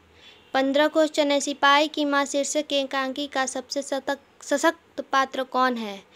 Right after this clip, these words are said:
इसका राइट आंसर होगा ए बिस्नी।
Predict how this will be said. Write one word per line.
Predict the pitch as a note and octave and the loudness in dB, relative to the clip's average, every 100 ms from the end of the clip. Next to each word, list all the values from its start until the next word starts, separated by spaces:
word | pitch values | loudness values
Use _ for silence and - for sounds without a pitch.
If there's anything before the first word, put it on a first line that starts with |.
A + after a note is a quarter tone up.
| - - - | -20 -10 -6
इसका | B3+ - C4+ | -4 0 4
राइट | C4+ C4+ C#4+ | 4 2 -2
आंसर | C4+ C#4 B3+ | -2 -4 -2
होगा | B3 A#3+ B3+ D4 D4+ _ - | -4 -2 -2 -4 -8 _ 0
ए | B3+ | 0
बिस्नी। | A3 A#3+ A#3+ C4 A3+ G#3 | 0 -2 -4 -4 -6 -8